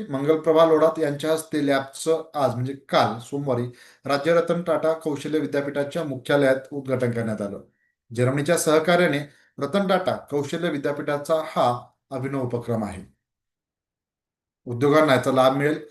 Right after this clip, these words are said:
महाराष्ट्र राज्य रतन टाटा कौशल्य विद्यापीठाच्या कुलगुरू अपूर्वा पालकर यांनी एआय लिव्हिंग लॅबचे पैलू उलगडून सांगितलं. उद्योग, विद्यापीठे, शासन यांना एकत्र आणून प्रत्यक्ष समस्यांवर उपाय शोधण्याचा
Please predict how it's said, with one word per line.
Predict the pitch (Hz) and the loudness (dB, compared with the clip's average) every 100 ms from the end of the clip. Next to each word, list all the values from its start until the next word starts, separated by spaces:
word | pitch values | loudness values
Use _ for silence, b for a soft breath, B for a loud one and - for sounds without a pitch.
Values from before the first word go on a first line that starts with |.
| b b - | b b 0
महाराष्ट्र | 147 180 180 202 | 2 4 2 0
राज्य | 175 175 185 | 0 2 0
रतन | 180 180 | 0 -2
टाटा | 180 160 175 | -2 -4 -4
कौशल्य | 185 - 143 120 160 165 170 175 175 _ _ _ _ _ _ 135 | -10 -4 -4 -2 -4 0 0 0 -4 _ _ _ _ _ _ -8
विद्यापीठाच्या | 131 165 180 175 - 113 | 0 2 4 2 2 -2
कुलगुरू | 104 147 156 160 180 | -4 -2 0 0 2
अपूर्वा | 185 147 156 151 156 | 0 -2 -4 0 0
पालकर | 160 156 135 139 135 127 - _ - | 0 -2 -2 -2 -2 -2 -4 _ -12
यांनी | 120 147 151 147 147 | -4 -4 -4 -4 0
एआय | 151 160 | 2 2
लिव्हिंग | 147 147 160 | 0 -2 -4
लॅबचे | 147 143 - 156 | -2 -2 -4 -8
पैलू | - 139 143 | -2 -2 -2
उलगडून | 147 135 131 131 | -2 0 -2 -2
सांगितलं. | 131 120 117 123 - b b b b | -2 -2 -2 -6 -10 b b b b
उद्योग, | 131 131 160 156 | -4 2 2 2
विद्यापीठे, | 139 147 143 147 151 151 | 0 2 0 0 -2 -2
शासन | 147 127 135 127 117 | -2 -2 0 -2 0
यांना | 135 143 151 | 0 0 -2
एकत्र | 139 156 156 165 | -2 -4 -2 0
आणून | 156 127 135 b b b | 2 0 -6 b b b
प्रत्यक्ष | - - 190 185 202 | -10 -4 -4 -4 -6
समस्यांवर | 185 165 151 - 165 165 175 | -2 -2 -2 2 2 2 0
उपाय | 151 143 151 | 0 0 0
शोधण्याचा | 151 147 147 151 135 | 0 -4 -2 -2 -2